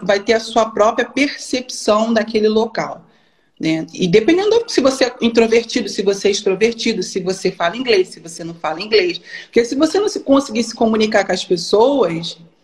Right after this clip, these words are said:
como que você vai querer que as pessoas interajam, se comuniquem com você? É, é, é mais difícil.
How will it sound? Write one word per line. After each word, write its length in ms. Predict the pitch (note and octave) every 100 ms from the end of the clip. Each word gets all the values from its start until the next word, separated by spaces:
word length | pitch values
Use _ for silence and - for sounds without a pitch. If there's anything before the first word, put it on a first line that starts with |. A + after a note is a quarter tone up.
| _ _ _ _ -
como 200 | G4 G#4+
que 120 | -
você 260 | C4+ C#4+ C4
vai 140 | A#3+
querer 240 | A#3 G3+ G3+
que 80 |
as 100 | G3+
pessoas 540 | - G3 G3 G3 G3 G3
interajam, 640 | G3+ G3+ F#3 F3+ G3 F#3+
se 100 | F#3+
comuniquem 560 | - F#3+ F#3 F#3 F#3 F#3+
com 140 | F#3+
você? 440 | F3 F#3 - - -
É, 240 | - - -
é, 380 | - F3 E3+ -
é 80 | -
mais 240 | F#3 G3
difícil. 600 | - - B3 G3 - -